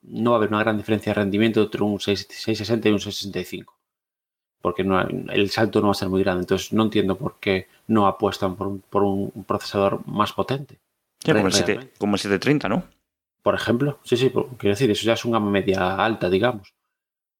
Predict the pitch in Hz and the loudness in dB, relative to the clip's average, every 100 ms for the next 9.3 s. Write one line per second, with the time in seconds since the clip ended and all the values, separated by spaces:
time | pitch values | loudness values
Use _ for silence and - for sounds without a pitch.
0 | _ _ - 104 120 117 107 107 113 107 | _ _ -4 0 2 2 0 0 2 2
1 | 101 110 117 123 143 104 95 92 90 98 | 2 0 -2 -2 0 2 0 0 0 -2
2 | 92 107 104 98 98 95 - 95 92 95 | 0 0 2 0 -2 -4 -2 -2 -4 -6
3 | 95 - 107 98 95 95 95 95 98 92 | -8 -2 -2 0 0 2 4 4 2 0
4 | - 101 98 98 95 90 127 127 - - | -2 -2 -2 -2 -2 0 0 0 -10 -4
5 | - 107 - _ _ _ _ _ _ - | -6 -6 -14 _ _ _ _ _ _ 0
6 | 143 123 - 98 - 110 104 110 104 110 | 0 2 0 -2 2 2 2 0 -2 -2
7 | 101 95 117 131 127 107 110 113 110 110 | 0 0 2 4 4 4 4 2 2 2
8 | 110 107 113 110 101 - 107 98 117 113 | 0 0 2 2 2 0 -2 0 0 0
9 | 131 143 | 0 -2